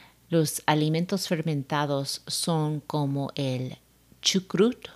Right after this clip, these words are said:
o sauerkraut, el kimchi, la kombucha, el tempeh y el miso. Los alimentos fermentados tienen propiedades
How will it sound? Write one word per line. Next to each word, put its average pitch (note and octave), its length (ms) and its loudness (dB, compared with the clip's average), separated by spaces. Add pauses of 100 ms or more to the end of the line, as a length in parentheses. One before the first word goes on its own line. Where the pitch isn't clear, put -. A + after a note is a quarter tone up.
(140)
o C3 300 0
sauerkraut, D3+ 1000 -2 (520)
el C3 240 0
kimchi, F#3+ 960 2 (160)
la B2+ 500 0
kombucha, D#3+ 920 0
el B2 260 -2
tempeh E3 920 -2
y C#3 520 -6
el A#2+ 240 -4
miso. B2+ 640 -4 (1200)
Los D3+ 200 -4
alimentos D3 720 -2 (440)
fermentados D#3+ 1080 2 (160)
tienen E3 460 2
propiedades D3 1080 0